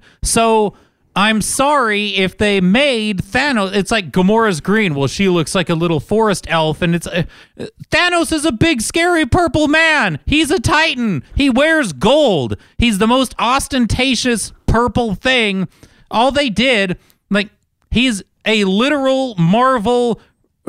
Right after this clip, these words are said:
Somebody at Marvel said, "I wanna rip off Darkseid," and they let him. So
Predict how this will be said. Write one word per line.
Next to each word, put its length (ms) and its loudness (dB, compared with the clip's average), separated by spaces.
Somebody 400 0
at 220 -2
Marvel 400 0
said, 220 0
"I 140 0
wanna 220 0
rip 260 -2
off 280 -2
Darkseid," 600 0
and 160 0
they 120 0
let 240 2
him. 260 -2
So 480 0